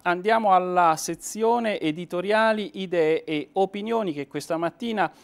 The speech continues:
ospita un editoriale a firma di Paolo Frascatore, Una nuova primavera.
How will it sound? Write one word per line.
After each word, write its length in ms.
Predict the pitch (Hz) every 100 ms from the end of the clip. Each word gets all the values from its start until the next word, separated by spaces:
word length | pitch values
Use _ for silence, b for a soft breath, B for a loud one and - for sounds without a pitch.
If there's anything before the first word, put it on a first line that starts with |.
| B B B
ospita 640 | - 226 226 - 220 196 180
un 160 | 175 170
editoriale 720 | 165 185 233 175 143 143 156
a 160 | - 190
firma 520 | - 165 156 156 151
di 160 | 151
Paolo 500 | 151 160 147 151 147 143
Frascatore, 1000 | - 147 - - 156 214 220 165 135 -
Una 200 | 139 143
nuova 300 | 185 180 170
primavera. 600 | 180 185 196 240 240